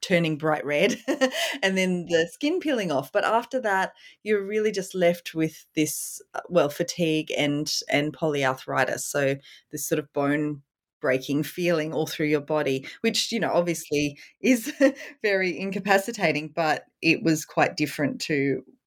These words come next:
you know, the initial symptoms. And you're right, Zoo flu,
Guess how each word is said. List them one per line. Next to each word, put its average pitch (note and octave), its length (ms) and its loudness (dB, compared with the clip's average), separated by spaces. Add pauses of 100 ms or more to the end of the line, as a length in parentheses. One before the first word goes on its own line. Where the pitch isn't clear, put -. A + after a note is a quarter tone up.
(460)
you D#3 80 0
know, - 120 0
the C#3+ 160 -2
initial C#3+ 440 0
symptoms. B3 560 -2
And G#3 120 0
you're G#3 120 -4
right, G3 300 0
Zoo G3+ 220 -2
flu, G3 540 0